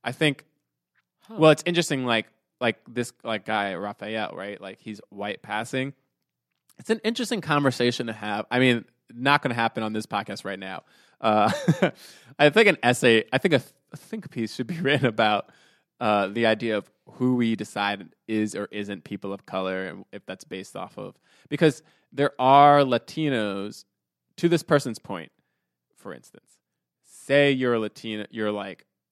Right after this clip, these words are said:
Speaker 1: Argentinian, right? Uh, but you,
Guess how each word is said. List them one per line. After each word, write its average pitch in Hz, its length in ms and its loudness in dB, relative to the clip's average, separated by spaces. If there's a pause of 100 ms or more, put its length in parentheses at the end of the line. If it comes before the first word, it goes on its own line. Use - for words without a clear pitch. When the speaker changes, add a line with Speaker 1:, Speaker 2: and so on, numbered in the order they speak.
Speaker 1:
Argentinian, 107 1000 -10 (100)
right? - 380 -14 (340)
Uh, 101 260 -4 (140)
but 123 160 -4
you, 110 280 -4